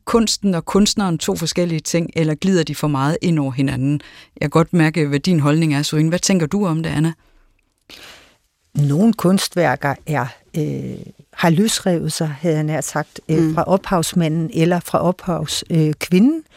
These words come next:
Speaker 2: fordi de er, øh, store nok. Og, og det er jo hvem som helst. Altså, alle er jo mennesker, øh, i vej og har varierende grader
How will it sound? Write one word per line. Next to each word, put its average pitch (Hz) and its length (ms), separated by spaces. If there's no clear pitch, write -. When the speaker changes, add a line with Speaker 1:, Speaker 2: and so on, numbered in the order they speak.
Speaker 2:
fordi 196 320
de 180 260
er, 160 180
øh, 160 240
store 202 440
nok. 165 300
Og, 147 120
og 139 260
det 175 40
er 185 60
jo 180 60
hvem 190 220
som 175 180
helst. 175 280
Altså, 170 200
alle 226 380
er 170 80
jo 156 100
mennesker, 151 540
øh, 156 280
i 180 160
vej 151 240
og 151 140
har 170 220
varierende 156 540
grader 147 460